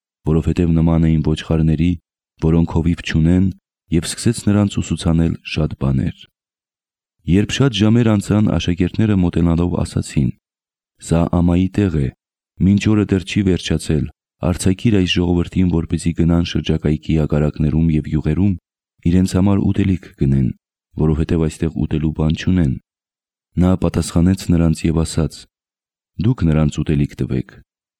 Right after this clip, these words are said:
Ասացին նրան. "Գնանք գնենք երկու հարյուր դահեկանի հաց և նրանց տանք ուտելու"։ Ասաց նրանց. "Քանի՞ նկանակ ունեք, գնացեք տեսեք"։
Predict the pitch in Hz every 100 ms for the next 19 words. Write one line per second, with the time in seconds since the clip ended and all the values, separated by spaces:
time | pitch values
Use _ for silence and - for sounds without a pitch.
0 | _ _ _ _ 87 95 101 - 76 69
1 | 65 55 - _ _ _ _ - 85 90
2 | 110 110 90 92 92 - 87 80 85 80
3 | 82 82 80 80 - 80 80 76 87 -
4 | 85 82 80 78 82 - 76 76 73 71
5 | 71 101 104 _ _ _ _ _ _ -
6 | 76 85 - 73 67 65 - - _ _
7 | _ _ _ _ - 90 107 127 104 -
8 | 92 95 - 76 71 - - _ - 85
9 | 85 - 92 - 92 - 71